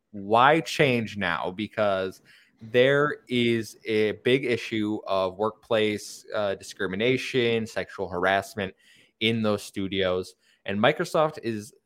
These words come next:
taking on a lot of legal issues by acquiring them. There's no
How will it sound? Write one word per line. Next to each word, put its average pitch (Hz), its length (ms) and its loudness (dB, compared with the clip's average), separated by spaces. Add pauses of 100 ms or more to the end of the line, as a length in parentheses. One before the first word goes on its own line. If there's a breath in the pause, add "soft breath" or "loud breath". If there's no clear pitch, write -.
taking 139 460 0
on 120 240 4
a 98 60 2
lot 95 260 2
of 101 100 -2
legal 120 400 0
issues 90 480 -2
by 85 240 0
acquiring 80 500 -4
them. 58 240 -14
There's 101 280 -6
no 123 840 2